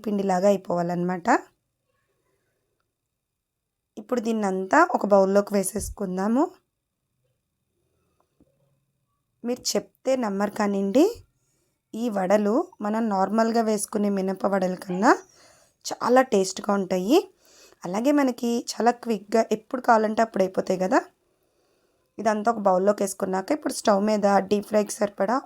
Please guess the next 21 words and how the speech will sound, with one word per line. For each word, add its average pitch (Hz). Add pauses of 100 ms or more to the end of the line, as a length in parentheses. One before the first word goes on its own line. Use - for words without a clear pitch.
ఆయిల్ 190
పెట్టుకోండి. 185 (2000)
ఈ 240 (120)
ఆయిల్ 214
వేడయ్యే 202
లోపల 180 (720)
ఈ 240
పిండిలోకి 208 (160)
సన్నగా 208 (100)
కట్ 220
చేసి 214
పెట్టుకున్న 196
ఉల్లిపాయ 190
ముక్కలు, 185 (760)
ఒక 220
రెండు 202
పచ్చిమిరపకాయలు 196
సన్నగా 196
కట్ 190
చేసి 196
వేసుకోండి. 185